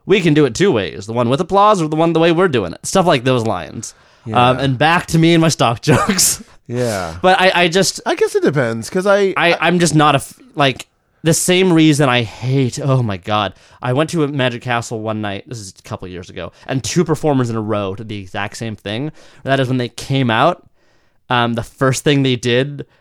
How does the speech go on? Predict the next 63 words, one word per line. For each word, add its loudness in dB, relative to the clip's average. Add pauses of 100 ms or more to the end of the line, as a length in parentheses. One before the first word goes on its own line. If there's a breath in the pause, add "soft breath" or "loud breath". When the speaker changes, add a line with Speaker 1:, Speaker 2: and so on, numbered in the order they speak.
(140)
Speaker 1:
was -2
they 2
both 2
kinda, 2
like, -2 (220)
bit -4
their 4
lip 0 (200 loud breath)
and, 0
like, 2
lunged 0
forward 2
and -4
then 0
did -2
this, -6
like, -12 (920)
and 2
they 6
just, 0 (320)
if, -2 (140)
if -4
you're, 0
if -8
you're 0
not 2
here 2
in 4
the 2
Speaker 2:
If 2
Speaker 1:
room, 4
Speaker 2:
you're 4
not 2
watching 0
the -4
video, -2
which -8
doesn't -6
exist. -12
Speaker 1:
Yeah. -6 (440 soft breath)
I'm -2
gonna 0
Speaker 2:
Um, -4
Speaker 1:
post -2
this -6
online. 0 (200 loud breath)
But 2
just 2
when 2
someone 0
comes 0
out 4
and, 2
like, 2
the -4
first -2
thing 2
they 0
do 2 (220 loud breath)
is -2
they 2
just, -2
like, -6